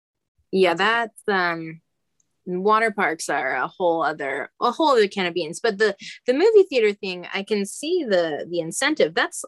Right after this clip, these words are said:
Speaker 1: a lot of movie watching.
Speaker 2: But I think that I need it because there's so many dang movies coming up this fall because everything got pushed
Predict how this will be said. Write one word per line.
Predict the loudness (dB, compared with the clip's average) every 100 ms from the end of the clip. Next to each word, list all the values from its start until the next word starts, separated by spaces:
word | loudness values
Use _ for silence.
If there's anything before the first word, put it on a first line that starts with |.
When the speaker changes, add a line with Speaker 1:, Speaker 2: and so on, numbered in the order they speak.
| _ 2
Speaker 1:
a | 4
lot | 4 4 4 4
of | 0 -2
movie | -6 -6 -8
watching. | -8 -10 -10 -14 -14 -20 _ _ _ _ _ _ 0
Speaker 2:
But | 4
I | 4
think | 2 -4 -4
that | -8 -10 -4
I | 0
need | 2 0 0
it | -2
because | -4 -8 -4 -4
there's | -2 -6
so | -2 0
many | 0 -2 -2
dang | -2 0 -2
movies | -4 -6 -10 -12 -12
coming | -6 -4 -4
up | -6 _ _
this | -6 -6 -6 -12 -20 _ _
fall | 0 2 2 -2 -6 -12 _
because | -6 0 0
everything | 0 -2 -2 -2 0
got | -2 -2
pushed | -6 -6 -10